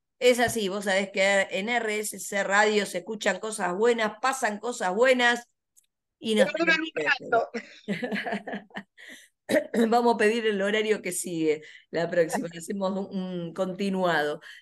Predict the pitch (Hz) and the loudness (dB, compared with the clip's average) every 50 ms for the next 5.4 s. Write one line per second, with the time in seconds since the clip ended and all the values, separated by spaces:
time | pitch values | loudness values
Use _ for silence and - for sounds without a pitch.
0 | _ _ _ - 208 214 202 185 175 - - 214 214 208 214 240 320 302 269 262 | _ _ _ 4 6 6 6 4 2 4 6 6 6 6 4 6 6 6 6 6
1 | 254 233 226 - 320 311 247 - - 233 220 196 180 175 - 214 240 285 302 285 | 4 2 0 -2 -4 -4 -4 -2 0 2 2 2 0 -2 -4 -2 0 4 4 4
2 | 277 - 269 247 233 240 - 226 226 220 214 - 226 226 214 226 233 247 277 277 | 4 4 2 2 2 2 0 -4 -4 -4 -4 -4 -8 -6 0 0 0 2 2 2
3 | 254 233 220 208 208 208 208 202 - 262 254 233 220 214 214 208 208 220 240 233 | 2 2 2 0 -2 -6 -8 -8 -8 -4 -2 0 0 0 0 0 0 4 4 6
4 | 226 208 202 196 - - _ - - 403 381 330 269 262 294 285 269 247 226 214 | 6 6 4 0 -4 -12 _ -2 0 2 2 2 2 0 2 2 2 2 0 0
5 | 214 202 185 175 170 160 - - | 0 0 -2 -2 -4 -6 -12 -20